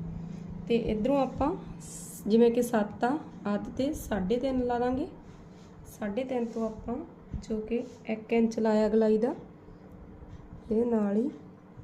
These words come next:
ਇਹ ਗਲਾਈ ਮਿਲਾ ਦਾਂਗੇ। ਇਸੇ ਤਰ੍ਹਾਂ ਹੀ ਅੱਗੇ ਆਪਾਂ ਲਾਵਾਂਗੇ ਸਵਾ ਦੋ, ਸਵਾ ਦੋ, ਹਾਂਜੀ,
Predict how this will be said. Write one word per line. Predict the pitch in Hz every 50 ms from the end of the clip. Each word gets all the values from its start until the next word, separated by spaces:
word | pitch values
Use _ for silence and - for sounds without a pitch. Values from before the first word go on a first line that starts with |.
| - - - - - - - - - - -
ਇਹ | 226 220
ਗਲਾਈ | 226 220 214 214 269 - - - -
ਮਿਲਾ | 233 202 185 180 -
ਦਾਂਗੇ। | 190 - - - 240 - - - - - - - - - - - - - - - - - - - - - - - - - - - - - - - - - - - - - - -
ਇਸੇ | - - - 226
ਤਰ੍ਹਾਂ | - 214 202 190
ਹੀ | 185 185 - - - - - - - - - - - - - - - - -
ਅੱਗੇ | 208 190 190 233
ਆਪਾਂ | 220 220 - - 214
ਲਾਵਾਂਗੇ | 208 208 202 208 208 214 214 247 302 349 - - - - - - - - - - - - - - - - - - - - -
ਸਵਾ | - - - - - 214 196 196 196 196
ਦੋ, | 185 185 208 208 214 233 285 311 - - - - - - - - -
ਸਵਾ | - - - 254 214 196 185 180
ਦੋ, | 185 - - 147 - - - - - - - 208
ਹਾਂਜੀ, | 208 196 185 - - - -